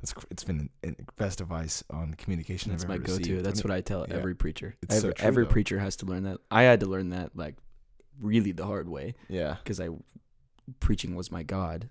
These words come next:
Speaker 2: And then eventually I m-, understood why my preaching sucked. It's 'cause I had the whole motive wrong. But, like, every preacher has to come to that lesson 'cause it's,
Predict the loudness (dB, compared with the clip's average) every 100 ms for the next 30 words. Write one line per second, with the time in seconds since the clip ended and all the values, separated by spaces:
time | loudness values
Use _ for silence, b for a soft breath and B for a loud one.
0 | -6 -4 -2 -2 -2 -2 -4 -4 -8 _
1 | _ -8 -8 -2 2 2 2 0 0 0
2 | 0 2 2 2 -4 -4 -4 -8 -20 b
3 | b b b -8 -4 -2 -4 -6 -8 -8
4 | -6 -10 -8 -6 -4 -6 -8 -18 -10 -6
5 | -6 -8 -12 b b b b 2 4 6
6 | 6 8 4 2 0 -2 -4 -4 -4 -4
7 | -4 -6 -8 -8 -8 -8